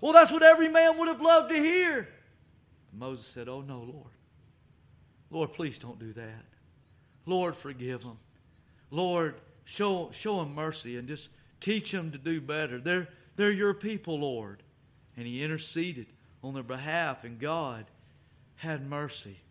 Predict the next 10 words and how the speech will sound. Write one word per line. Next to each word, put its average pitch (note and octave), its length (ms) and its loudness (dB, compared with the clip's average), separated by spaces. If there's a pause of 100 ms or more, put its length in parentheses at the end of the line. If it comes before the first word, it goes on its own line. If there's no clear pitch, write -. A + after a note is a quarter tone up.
(340)
Oh, F3 180 0
the D3+ 120 -2
resolve C3+ 840 -2 (220)
through F#3+ 180 4
the D#3+ 100 -2
Red D#3+ 320 0
Sea, D3+ 520 -4 (340)
through A#3 140 0
the G3+ 100 0
wilderness G3 760 0